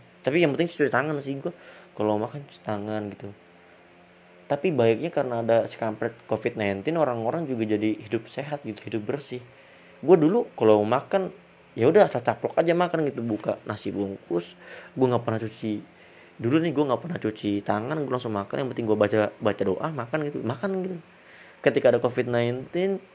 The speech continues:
ya gua alhamdulillah gua jadi kayak, eh, jaga kebersihan gitu kan ya. Yang dulunya gua jarang banget gua ngebersihin kos, gua sekarang ngebersihin kos setiap hari, men. <laughs> Terus mau makan gua jadi cuci tangan,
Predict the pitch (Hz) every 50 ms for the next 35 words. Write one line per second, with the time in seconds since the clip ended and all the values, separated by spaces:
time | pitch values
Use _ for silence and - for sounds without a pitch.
0 | - - - - 123 123 117 104 110 113 110 110 110 110 107 104 107 120 120 110
1 | 110 107 110 107 107 - 175 170 170 - - - - - - - - - - -
2 | - - - - - _ - _ - _ - 101 101 98 98 98 95 95 92 95
3 | 98 95 98 95 - 92 92 95 92 98 101 101 95 98 95 98 101 101 98 98
4 | 98 95 95 98 - - 98 92 95 110 - - - - - - - - - -
5 | 104 107 107 104 107 107 107 107 104 107 104 107 104 98 101 104 104 104 107 107
6 | - 113 107 101 101 95 104 101 101 - 113 113 107 107 - - 113 110 - -
7 | 107 107 104 - - 110 104 110 110 110 107 107 101 101 98 - - 107 101 98
8 | - - 107 107 104 101 - - - - - - - - - - - - 101 -
9 | - - 98 95 95 98 110 113 104 101 98 98 95 - - - - - - -
10 | - - - - - - 180 156 - - - - - - - - - - - -
11 | - - - - - - - 120 117 110 120 120 113 107 101 107 113 113 - -
12 | 117 117 113 107 110 107 107 104 - - - 110 104 104 - - - 113 110 113
13 | 117 117 117 113 113 110 104 101 98